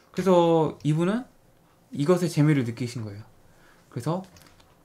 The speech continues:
주택, 단독 필지 이런 거 사가지고 "거기다 집을 지어라.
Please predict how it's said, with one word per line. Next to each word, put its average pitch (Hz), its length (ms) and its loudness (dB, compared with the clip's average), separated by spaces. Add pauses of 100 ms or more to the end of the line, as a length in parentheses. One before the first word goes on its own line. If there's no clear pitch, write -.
(120)
주택, - 380 -6
단독 156 280 0
필지 151 220 -4
이런 131 140 -2
거 - 20 -10
사가지고 151 640 -6 (260)
"거기다 123 280 -8
집을 151 280 0
지어라. 120 460 -10